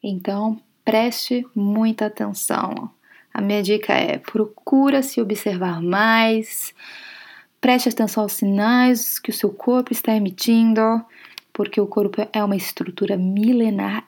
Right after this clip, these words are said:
inteligentíssima, é uma máquina que a ciência ainda não conseguiu desvendar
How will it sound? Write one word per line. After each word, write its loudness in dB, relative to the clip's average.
inteligentíssima, 2
é 2
uma 4
máquina 2
que -2
a 2
ciência 2
ainda 4
não 4
conseguiu 0
desvendar 2